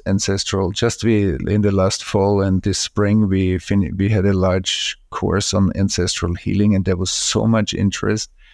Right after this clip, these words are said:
and there are many people that really picked that up. And I think also through the decolonization work that's happening, the indigenous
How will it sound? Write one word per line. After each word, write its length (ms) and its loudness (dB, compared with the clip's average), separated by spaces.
and 260 2
there 140 2
are 40 4
many 280 2
people 420 -2
that 220 -2
really 360 0
picked 300 -6
that 140 -2
up. 240 0
And 160 2
I 80 2
think 300 0
also 300 2
through 280 -2
the 160 0
decolonization 2250 0
work 540 0
that's 240 -2
happening, 840 0
the 120 0
indigenous 1120 -2